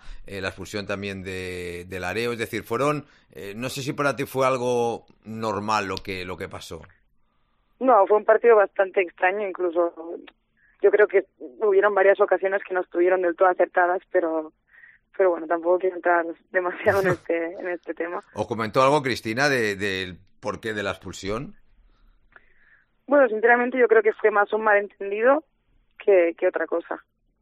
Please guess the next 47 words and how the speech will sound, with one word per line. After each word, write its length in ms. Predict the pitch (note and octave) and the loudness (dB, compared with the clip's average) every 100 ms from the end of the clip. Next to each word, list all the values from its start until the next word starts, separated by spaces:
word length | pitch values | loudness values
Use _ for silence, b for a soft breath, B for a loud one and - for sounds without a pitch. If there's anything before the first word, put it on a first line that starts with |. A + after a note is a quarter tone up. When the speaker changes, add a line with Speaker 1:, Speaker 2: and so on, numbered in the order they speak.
| _ _ _ _ _ _ _ - | _ _ _ _ _ _ _ -12
Speaker 1:
Sí, 120 | A2 | -6
porque 200 | G2 F#2 | -2 0
era 140 | A#2 | -2
raro, 300 | G2 F#2+ E2 | -2 -2 -4
¿no? 200 | D#2+ F2 | -8 -10
Que 720 | F2 G2 G2 F#2+ F#2+ F#2 F2+ F2 | -6 -6 -4 -6 -8 -10 -12 -4
Speaker 2:
Sí, 60 | |
Speaker 1:
Cristina 340 | - A3+ G2 G2+ | 2 2 2 -2
aplaudiera 460 | G2 F#2+ G2+ G2+ | -2 -4 0 0
Speaker 2:
sí, 60 | G2 | 0
Speaker 1:
a 20 | |
la 40 | F#2+ | -2
Speaker 2:
sí. 40 | |
Speaker 1:
colegiada 460 | F2+ G2 F#2 G2 F#2+ | -2 -6 -4 -4 -4
por 140 | G2 F#2+ | -4 -4
la 80 | |
amarilla 640 | F2+ F2+ F#2 A2 G#2 G2 G2 | -4 -4 -6 -8 -4 -2 -2
o 120 | F#2+ | -4
por 180 | F#2+ F#2 | -10 -10
la 80 | F2 | -10
actitud 420 | - F#2 G2+ G2 | -10 -12 -10 -10
de 300 | F#2+ F2+ F2 | -8 -10 -10
una 260 | F#2 G2 F#2 | -10 -8 -4
falta 300 | G#2 G2+ G2 | -4 -4 -6
que 80 | |
no 100 | G2 | -4
la 60 | G2 | -2
había 140 | F#2 | 2
Speaker 2:
No, 80 | G3+ | 4
Speaker 1:
pitado. 380 | F#3+ F#3 - G3 | 4 2 4 4
Speaker 2:
yo 60 | F3+ | 4
creo 260 | F#3+ F#3+ | 2 2
que, 60 | F#3 | 2
que 120 | G3 | 0
fue 160 | - G3 | 2 0
un 100 | G3 | 2
malentendido 720 | G3 F#3 F3+ F3+ F3+ F#3 G3+ | 0 -2 -2 -4 -2 0 0
que, 420 | F#3+ F3+ F3 E3 - | 2 0 0 -2 -6
que 100 | F3 | -6
no 100 | F3+ | -2
quedó 220 | F#3 F3 | 0 0
claro, 280 | E3 F3 G3+ | 0 2 2
que 220 | F#3+ F#3 F3+ | 2 0 2
se 80 | F3+ | 0
pudo 220 | G3 G3 | 6 6
malinterpretar 680 | G3+ F#3 - - F3 F3+ F3+ | 6 0 -2 -2 0 0 0
y, 260 | F3 E3 | -4 -4